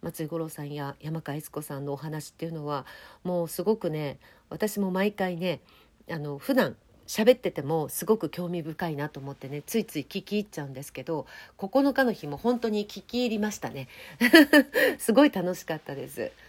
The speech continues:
はい。えー、どんな感じだったでしょうか。またこちらの方も感想どんどんね、えー、聞かせていただければなと思います。さて、二千二十三年、令和五年ですよ。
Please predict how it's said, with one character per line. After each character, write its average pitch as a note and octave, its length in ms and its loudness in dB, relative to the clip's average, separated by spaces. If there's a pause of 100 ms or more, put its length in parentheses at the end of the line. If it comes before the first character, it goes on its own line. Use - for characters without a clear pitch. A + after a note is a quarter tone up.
(140)
は F3 360 0
い。 - 120 -6 (500)
え D#3+ 140 -2
ー、 D#3 40 -6
ど E3+ 120 0
ん E3+ 80 -4
な D3 180 -2
感 D#3+ 200 -6
じ D#3 100 -8
だ F3 80 2
っ F#3+ 60 -6
た F3+ 120 0
で E3 120 2
し D#3 120 -8
ょ D#3+ 60 -2
う C#3+ 60 -6
か。 C#3 260 -2
ま D3+ 100 -8
た D#3 80 -6
こ E3 120 -8
ち F3 120 -6
ら E3+ 80 2
の E3+ 80 -4
方 F#3+ 160 0
も D#3 120 -2
感 D3 220 -8
想 - 320 -8
ど D3+ 120 -6
ん C#3+ 80 -6
ど B2+ 140 -10
ん B2+ 40 -8
ね、 E3 160 -2 (200)
え C#3 240 -10 (140)
ー、 - 40 -16
聞 - 60 -18
か D3 100 -8
せ C#3+ 140 -8
て C#3+ 220 -8
い C#3 60 -12
た - 120 -6
だ E3 120 -10
け E3 120 -10
れ D#3 100 -6
ば C#3+ 120 -8
な E3+ 140 -6
と D3+ 100 -12
思 C#3 160 -10
い C#3 40 -10
ま D#3 140 -10
す。 - 120 -16 (1040)
さ A3+ 180 0
て、 G3+ 320 4
二 F#3 140 -4
千 G3+ 180 2
二 G3 120 4
十 F#3+ 120 -2
三 D#3+ 240 -2
年、 D3 160 -4
令 F#3+ 140 0
和 D#3+ 120 -4
五 D#3 140 -4
年 G3 180 0
で G3 100 -4
す - 140 -6
よ。 - 100 -4